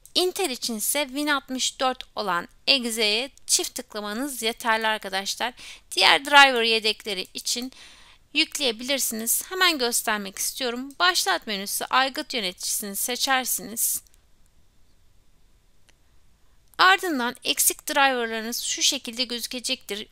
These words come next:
Ünlemler vardır. Sağ tıklayıp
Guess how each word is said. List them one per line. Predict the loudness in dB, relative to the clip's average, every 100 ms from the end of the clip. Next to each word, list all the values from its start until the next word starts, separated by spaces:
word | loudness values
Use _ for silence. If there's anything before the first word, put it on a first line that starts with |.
| -12
Ünlemler | -6 2 4 4 4 2
vardır. | 2 0 0 -2 -4 -6 -8 -4
Sağ | 0 2 6 4
tıklayıp | 4 -12 -8 -8